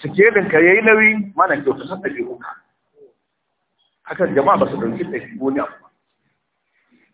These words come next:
Wallahi tallahi abin da sallah ba za ta yi maka ba sai ɗabi'a ce maka. Mun san da wannan ko?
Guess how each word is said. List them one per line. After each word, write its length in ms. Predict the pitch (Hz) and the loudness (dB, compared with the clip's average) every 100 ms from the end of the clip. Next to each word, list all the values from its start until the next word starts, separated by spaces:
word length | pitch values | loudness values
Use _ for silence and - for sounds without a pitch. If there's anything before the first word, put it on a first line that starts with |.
| _ _ _ _ _ _ | _ _ _ _ _ _
Wallahi 480 | 123 127 135 165 143 139 | 0 2 2 2 0 -2
tallahi 360 | 120 147 151 | 0 2 2
abin 320 | 139 - 156 - | 0 0 -2 -2
da 80 | 110 | -8
sallah 240 | 147 147 - | -6 -4 -4
ba 60 | 135 | 0
za 120 | 131 | 0
ta 40 | 123 | -2
yi 60 | 120 | -12
maka 180 | 120 | -12
ba 100 | 107 107 | -12 -8
sai 80 | 143 | -8
ɗabi'a 380 | - - - - | -8 -12 -12 -14
ce 60 | |
maka. 240 | - 185 - _ _ _ _ _ _ _ - _ _ _ _ _ _ _ _ _ _ - | -18 -20 -20 _ _ _ _ _ _ _ -20 _ _ _ _ _ _ _ _ _ _ -4
Mun 140 | 143 | -2
san 120 | 165 180 | 0 4
da 60 | |
wannan 240 | 151 151 127 | 4 2 -2
ko? 200 | 123 | -6